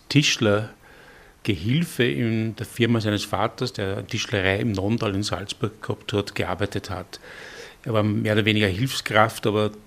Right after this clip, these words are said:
er war nicht besonders geschickt. Er hat sich hauptsächlich mit Antiquitäten befasst, aber er konnte aufgrund einer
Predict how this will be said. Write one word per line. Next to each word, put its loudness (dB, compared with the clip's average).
er -2
war 4
nicht -2
besonders -2
geschickt. -4
Er 2
hat 0
sich 0
hauptsächlich 2
mit 0
Antiquitäten -4
befasst, -6
aber 4
er -2
konnte 0
aufgrund 0
einer 4